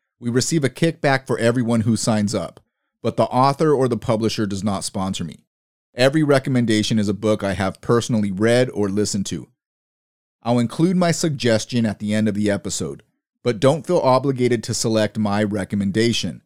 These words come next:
This offer is available to any of the tens of thousands of audiobooks offered by Audible, and whether you decide to continue your membership, this book is yours to keep, forever. Visit audibletrial dot com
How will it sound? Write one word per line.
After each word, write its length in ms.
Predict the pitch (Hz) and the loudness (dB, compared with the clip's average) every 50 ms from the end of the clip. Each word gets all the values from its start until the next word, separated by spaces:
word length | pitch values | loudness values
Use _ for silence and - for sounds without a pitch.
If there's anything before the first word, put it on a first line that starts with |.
| _ _ _ _ _ _ _ _ _ _ _ _ _ | _ _ _ _ _ _ _ _ _ _ _ _ _
This 180 | 123 120 - - | -4 -4 0 2
offer 360 | 131 131 143 143 - 165 160 | 2 2 2 2 2 2 2
is 120 | 160 139 139 | 4 4 2
available 500 | 120 101 120 120 123 127 120 117 120 113 | 2 2 2 4 4 2 2 2 0 -2
to 200 | - 135 - - | -2 -4 -2 0
any 280 | 120 120 127 135 131 | 2 2 2 2 2
of 140 | 135 123 113 | 0 0 0
the 80 | 110 104 | -2 -4
tens 440 | - - - 143 135 135 139 139 139 | -4 -4 -2 -2 0 0 0 0 0
of 140 | 139 127 | -2 -2
thousands 480 | - - 127 113 113 117 104 117 117 107 | 0 0 0 0 2 0 0 0 0 -2
of 80 | 101 87 | -2 -2
audiobooks 720 | - 110 110 113 113 110 107 90 82 101 98 - - - | -2 0 0 2 2 0 0 0 -2 -4 -6 -6 -8 -4
offered 360 | 110 123 131 131 - 135 113 92 | 0 0 0 2 0 -2 -2 -2
by 160 | 101 95 87 | -2 -4 -4
Audible, 480 | 82 87 87 85 82 80 78 73 - _ _ _ _ _ _ _ _ _ _ | -4 -6 -6 -6 -8 -10 -12 -14 -18 _ _ _ _ _ _ _ _ _ _
and 160 | 120 113 117 | -4 -2 2
whether 240 | 120 127 127 127 127 | 4 4 4 4 2
you 160 | 120 117 120 | 0 0 0
decide 420 | 107 117 107 - 135 120 117 110 - | 0 -2 -2 0 0 0 0 0 -2
to 100 | - - | -4 -4
continue 520 | - 123 104 - - - 185 185 175 147 | -2 -2 -4 -2 0 0 2 2 2 2
your 160 | 117 110 107 | 2 2 2
membership, 640 | 107 104 95 95 95 98 - - 104 101 90 - _ _ _ _ _ _ | 0 -2 -2 -4 -4 -6 -4 -4 -4 -4 -6 -8 _ _ _ _ _ _
this 140 | 127 120 104 | -6 -6 -6
book 280 | 101 127 135 127 127 - | 0 2 2 2 2 0
is 140 | 113 101 | -2 0
yours 180 | 110 110 104 101 | 0 0 0 -2
to 100 | - 120 | -2 -6
keep, 360 | 113 - - 117 98 82 - - _ _ _ _ _ _ _ _ | -8 -6 -6 -6 -6 -6 -10 -18 _ _ _ _ _ _ _ _
forever. 500 | - 120 110 104 98 90 85 87 80 - _ _ _ _ _ _ _ _ _ _ _ _ _ _ _ _ _ _ _ _ _ _ | -4 -2 0 2 0 0 -2 -6 -10 -12 _ _ _ _ _ _ _ _ _ _ _ _ _ _ _ _ _ _ _ _ _ _
Visit 320 | 113 123 143 127 135 143 - | -2 0 0 2 2 2 2
audibletrial 760 | 123 135 156 170 160 175 165 - - 156 139 131 131 135 120 | 2 2 2 2 0 -2 -4 -2 0 0 2 2 2 2 2
dot 280 | 110 120 117 120 - - | 2 2 2 2 0 0
com 440 | - 123 107 101 101 95 95 95 | 0 0 2 2 0 -2 -2 -4